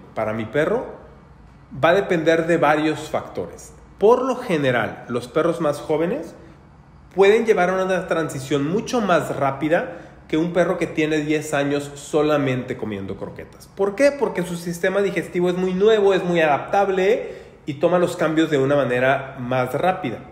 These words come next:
En cambio, un perrito que tiene diez años de su vida acostumbrado a comer lo mismo, lo mismo, lo mismo, lo mismo, tiene un sistema digestivo tan adaptado,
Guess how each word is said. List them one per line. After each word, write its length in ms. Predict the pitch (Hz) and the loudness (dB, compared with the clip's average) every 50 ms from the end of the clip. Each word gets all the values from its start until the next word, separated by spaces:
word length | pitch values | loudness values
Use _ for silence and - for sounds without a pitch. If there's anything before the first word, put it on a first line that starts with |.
| - - - - - - - - - - - - - - - - - - - | -20 -20 -20 -20 -20 -20 -20 -20 -20 -20 -20 -20 -20 -20 -20 -20 -16 -10 -8
En 140 | 139 135 | -6 0
cambio, 280 | 131 170 175 165 165 175 | 2 2 2 2 2 -2
un 80 | 170 170 | 0 2
perrito 400 | 170 170 165 160 - - 135 - | 2 2 2 0 -4 -6 -8 -8
que 80 | 139 | -8
tiene 300 | 135 - 135 131 127 120 | -8 -4 -2 -2 -2 -2
diez 500 | 113 113 120 139 156 165 175 170 170 - | -2 -4 -2 2 4 4 4 4 2 0
años 300 | 160 156 156 151 147 139 | 0 0 0 0 -2 -2
de 80 | 143 131 | -4 -4
su 160 | 135 123 117 | -4 -6 -6
vida 260 | 120 131 135 123 117 | -4 -2 0 0 0
acostumbrado 720 | 104 101 - 110 101 - - 110 107 110 117 123 127 135 | 0 -2 -4 -8 -12 -10 -10 -10 -6 -4 -2 -2 0 -2
a 80 | 131 131 | -2 -4
comer 240 | 120 110 113 113 110 | -4 -4 -4 -4 -4
lo 100 | 107 101 | -4 -6
mismo, 560 | 107 120 139 147 147 143 127 123 120 107 104 | -4 -2 -2 0 0 -2 -4 -6 -8 -8 -8
lo 140 | 101 104 107 | -8 -8 -8
mismo, 480 | 117 131 135 139 139 135 135 113 110 | -4 -4 -2 -2 -2 -4 -6 -10 -10
lo 100 | 101 98 | -10 -10
mismo, 380 | 104 127 135 139 135 135 131 127 | -8 -6 -6 -6 -6 -6 -6 -4
lo 80 | 131 | -2
mismo, 320 | 139 160 160 156 156 160 165 | -2 -2 -2 -4 -4 -6 -6
tiene 280 | 165 - 175 170 170 185 | -4 -2 -2 0 0 -2
un 60 | 175 | -4
sistema 380 | 175 175 - - 170 156 156 156 | -6 -8 -8 -6 -6 -4 -2 -2
digestivo 540 | 151 143 151 131 131 - 151 143 135 131 | -4 -4 -6 -10 -10 -8 -6 -4 -4 -4
tan 340 | 131 135 - 180 196 208 214 | -4 -6 -6 -4 -4 -2 -2
adaptado, 640 | 214 190 143 123 - - 127 117 113 117 - - - | 0 -2 -2 -2 -4 -2 0 0 0 0 -2 -4 -8